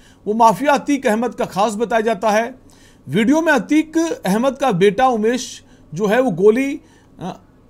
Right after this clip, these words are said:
मारते दिखता है, जो असद है, अतीक अहमद का बेटा। पूरे मामले में पुलिस ने बदमाशों के खिलाफ सख्त कार्रवाई करते हुए कुछ आरोपियों को ढेर भी कर दिया, तो कुछ अपराधियों के घरों में मिट्टी में मिला दिया,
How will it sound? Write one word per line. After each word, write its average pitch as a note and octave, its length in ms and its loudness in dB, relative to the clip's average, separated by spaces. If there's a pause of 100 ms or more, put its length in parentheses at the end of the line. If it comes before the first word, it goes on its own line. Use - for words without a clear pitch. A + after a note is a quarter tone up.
मारते G3+ 600 2 (220)
दिखता F#3+ 420 0
है, E3 280 0 (540)
जो B3 420 2 (160)
असद A3 320 2
है, D#3+ 300 -4 (1200)
अतीक G3+ 320 0
अहमद A3+ 240 2
का A#3 80 0
बेटा। F#3 280 2 (520)
पूरे B3+ 180 0
मामले C#4 300 4
में D#4 160 -2
पुलिस C#4+ 260 0
ने D4+ 60 -8
बदमाशों A#3+ 440 0
के B3+ 80 -2
खिलाफ A3 260 2
सख्त A3 380 -6
कार्रवाई A3+ 320 0
करते A3 300 -6
हुए A#3 100 -2
कुछ A3+ 220 -10
आरोपियों G3+ 360 -4
को A#3+ 320 -4 (240)
ढेर G#3+ 220 2
भी A#3+ 100 -6
कर G3+ 160 -4
दिया, G3+ 200 -2
तो A#3+ 100 -8
कुछ A#3+ 260 -8
अपराधियों G3 460 -4
के A3+ 260 -6 (380)
घरों G3 200 0
में A#3+ 120 -4
मिट्टी G#3+ 340 -8
में A#3+ 320 -6
मिला G3 240 2
दिया, F3 360 -4